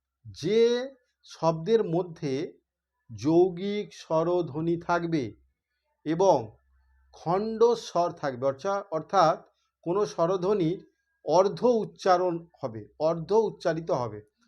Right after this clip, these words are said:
পুরোপুরি উচ্চারিত হবে না, সেই রকম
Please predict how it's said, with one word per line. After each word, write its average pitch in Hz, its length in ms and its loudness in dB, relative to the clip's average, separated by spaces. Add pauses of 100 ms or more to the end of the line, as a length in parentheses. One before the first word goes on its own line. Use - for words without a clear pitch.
(100)
পুরোপুরি 202 460 -2
উচ্চারিত 170 560 -4 (560)
হবে 143 340 0
না, 139 320 -4 (1300)
সেই 190 220 2
রকম 220 440 4